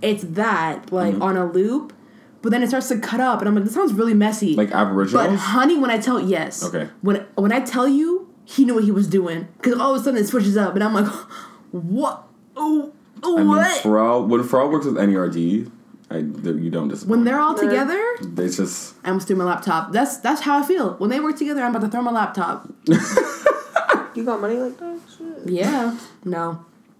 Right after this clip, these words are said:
Speaker 1: That,
Speaker 2: So
Speaker 1: and
Speaker 2: there you
Speaker 1: I just
Speaker 2: go.
Speaker 1: lied to everybody, including myself.
Speaker 2: Uh, full overview of the album, because I haven't had a chance to listen to it yet.
Speaker 1: Um, here's the thing.
Speaker 2: Mm-hmm.
Speaker 1: I think Pharrell is amazing when it comes to production. I feel like he needs a lot of work when it comes to lyrics.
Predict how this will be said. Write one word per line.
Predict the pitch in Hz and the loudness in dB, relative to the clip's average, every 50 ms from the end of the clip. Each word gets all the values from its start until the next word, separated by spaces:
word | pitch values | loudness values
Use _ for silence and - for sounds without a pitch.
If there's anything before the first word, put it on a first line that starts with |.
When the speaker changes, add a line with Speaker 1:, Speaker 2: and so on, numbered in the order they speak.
| _ - | _ -8
Speaker 1:
That, | - 220 214 | -6 -4 -2
Speaker 2:
So | - 208 | 0 2
Speaker 1:
and | 208 | 2
Speaker 2:
there | 196 185 | 2 2
you | 180 | 2
Speaker 1:
I | 196 | 2
just | 208 220 185 | 2 2 2
Speaker 2:
go. | 190 | 2
Speaker 1:
lied | 190 190 185 185 | 2 2 2 0
to | 196 185 - | 0 0 0
everybody, | 190 190 190 196 180 180 175 175 | 0 0 0 0 0 0 0 -2
including | 175 165 175 180 160 160 | -2 -4 -2 -2 -2 -2
myself. | 156 151 151 151 147 151 156 - - - _ - - - | -2 -2 -4 -6 -8 -8 -10 -12 -14 -18 _ -10 -2 0
Speaker 2:
Uh, | 117 120 120 120 117 113 107 - - - - - - - | 2 4 4 4 4 4 2 0 -4 -8 -12 -12 -16 -16
full | - - - - - 127 123 131 135 - 117 | -16 -18 -20 -6 0 2 4 4 4 4 2
overview | 117 120 117 113 117 113 113 90 90 | 2 2 2 2 4 4 4 4 4
of | 98 95 | 2 2
the | 98 101 85 | 2 2 2
album, | 82 95 95 95 90 87 | 4 2 2 2 0 0
because | 85 87 90 76 | -2 -2 -4 -2
I | - 87 87 | 0 0 0
haven't | 90 87 90 87 | 0 0 0 -2
had | 82 78 | -2 -2
a | 82 | -4
chance | - - 82 80 - | -6 -6 -8 -8 -8
to | 80 | -10
listen | 78 - 82 78 | -10 -8 -8 -8
to | - 76 71 | -6 -6 -6
it | 67 | -4
yet. | 69 67 - - - _ - | -6 -6 -8 -10 -12 _ -4
Speaker 1:
Um, | 214 226 233 240 247 247 247 247 247 247 247 - - 196 | -2 0 0 0 0 0 0 0 0 -2 -4 -6 -4 -2
here's | 220 269 277 - | 0 0 0 0
the | - 226 208 | -2 -6 -8
thing. | 214 - 170 147 135 135 - 160 - - | -6 -4 -4 -4 -6 -6 -8 -12 -10 -8
Speaker 2:
Mm-hmm. | - 98 92 101 117 - - - - _ _ | -6 -4 -2 -2 -4 -6 -8 -18 -20 _ _
Speaker 1:
I | - 208 | -4 -2
think | 226 269 285 269 | 0 2 2 0
Pharrell | - - 247 247 240 240 | 0 -2 -2 0 0 0
is | 220 208 | 2 2
amazing | 208 202 202 208 208 214 226 214 240 262 | 2 4 4 4 2 2 2 0 0 0
when | 226 226 | -2 -2
it | |
comes | 226 220 214 208 | -2 -2 -2 -2
to | - 208 | -2 -2
production. | 220 220 196 190 196 196 - 233 233 240 | -2 0 0 -2 -2 -4 -4 -4 -4 -4
I | - 196 | -4 -4
feel | - - 214 208 | -4 -2 0 0
like | 208 208 202 | 0 0 0
he | - 202 | 2 2
needs | 196 190 185 | 2 2 2
a | |
lot | 180 180 175 | 0 -2 0
of | 170 | 0
work | 180 180 180 | -2 -2 -2
when | 185 175 | -4 -6
it | 165 | -4
comes | - 190 175 175 - | -4 -4 -4 -4 -6
to | - - 160 151 - | -6 -6 -6 -6 -4
lyrics. | - 156 160 156 143 131 120 - - - - - - - | -4 -2 -2 -2 -2 -2 -4 -8 -10 -12 -16 -16 -18 -18